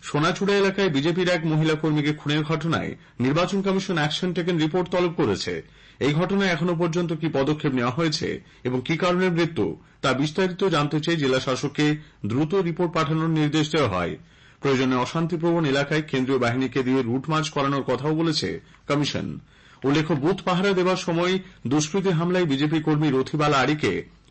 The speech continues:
পিটিয়ে ও কুপিয়ে খুন এবং তার ছেলে দলের নেতা সঞ্জয় আড়িকে, আড়িসহ সাতজন গুরুতর জখম হয়েছিলেন। দলীয় নেতাকর্মীদের উপর আক্রমণের প্রতিবাদে বিজেপি কর্মী সমর্থকরা গতকাল সকাল থেকে বিভিন্ন জায়গায় টায়ার জ্বালিয়ে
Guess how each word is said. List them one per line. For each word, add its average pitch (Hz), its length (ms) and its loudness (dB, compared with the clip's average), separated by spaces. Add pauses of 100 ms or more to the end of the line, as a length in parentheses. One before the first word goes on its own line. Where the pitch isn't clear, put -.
পিটিয়ে 170 300 0
ও 196 140 4
কুপিয়ে 160 360 2
খুন 156 380 0 (220)
এবং 143 220 2
তার 135 160 2
ছেলে 151 280 2
দলের 131 260 2
নেতা 139 280 2
সঞ্জয় 135 460 0
আড়িকে, 135 420 2 (540)
আড়িসহ 156 500 0
সাতজন 151 500 -2
গুরুতর 170 400 0
জখম 143 340 0
হয়েছিলেন। 98 560 -2 (920)
দলীয় 127 260 2
নেতাকর্মীদের 147 640 2
উপর 151 220 2
আক্রমণের 131 480 0
প্রতিবাদে 143 500 0
বিজেপি 123 320 0
কর্মী 131 300 0
সমর্থকরা 147 720 -2 (420)
গতকাল 165 340 2
সকাল 165 320 0
থেকে 175 220 0
বিভিন্ন 151 360 2
জায়গায় 147 300 2
টায়ার 135 300 2
জ্বালিয়ে 113 420 0